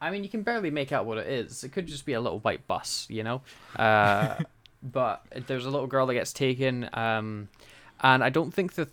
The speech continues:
Speaker 1: the lady gets taken yet, if I'm remembering correctly.
Speaker 2: No, I think, I think it's a bit
Speaker 1: Uh,
Speaker 2: later on.
Speaker 1: yeah.
Speaker 2: Uh, Martha's
Speaker 1: Um,
Speaker 2: friend.
Speaker 1: Yeah, uh, spoilers. Uh, but then we cut to,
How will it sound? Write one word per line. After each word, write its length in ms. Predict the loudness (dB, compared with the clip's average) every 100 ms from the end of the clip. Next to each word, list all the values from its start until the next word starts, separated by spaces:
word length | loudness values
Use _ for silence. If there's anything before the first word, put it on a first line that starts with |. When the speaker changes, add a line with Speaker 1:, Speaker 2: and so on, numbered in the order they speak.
| _
Speaker 1:
the 60 | -2
lady 240 | 0 0
gets 200 | -2 -4
taken 320 | -4 -4 -4
yet, 160 | -4 -4
if 100 | -4 -4
I'm 120 | -2
remembering 380 | -2 -2 -4 -4
correctly. 300 | 0 2 2
Speaker 2:
No, 80 |
I 20 | 0
think, 180 | 0
I 80 | 0
think 200 | 2 2
it's 100 | 2
a 60 | 4
bit 140 | 4
Speaker 1:
Uh, 20 |
Speaker 2:
later 360 | 6 4 6 6
on. 280 | 6 4 0 0
Speaker 1:
yeah. 320 | 2 2 0
Speaker 2:
Uh, 40 | -4 -4 4
Martha's 380 | 4 6 2
Speaker 1:
Um, 80 | 2
Speaker 2:
friend. 500 | 2 2 2 -2 -6 -14 _ -8
Speaker 1:
Yeah, 220 | -4 -4 -8 -10
uh, 140 | -8
spoilers. 540 | -4 -2 -2 -4 -8 -8
Uh, 320 | -2 0 0 -2
but 80 | -6
then 200 | -4 -2
we 60 | -4
cut 300 | -4 -6 -4
to, 380 | -4 -2 -2